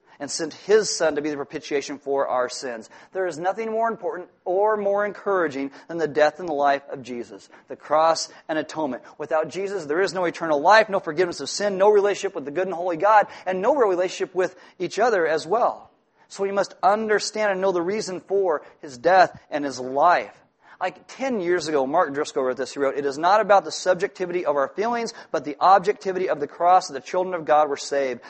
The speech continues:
that the sin, that their sins were made to be atoned for." That is what preaching that change does is meant to do. Reprove, correcting sin, rebuke,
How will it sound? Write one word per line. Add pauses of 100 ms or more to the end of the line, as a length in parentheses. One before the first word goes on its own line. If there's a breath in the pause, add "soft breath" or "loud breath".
that
the
sin,
that
their
sins
were
made
to
be
atoned
for." (800 soft breath)
That
is
what
preaching
that
change
does
is
meant
to
do.
Reprove,
correcting
sin,
rebuke,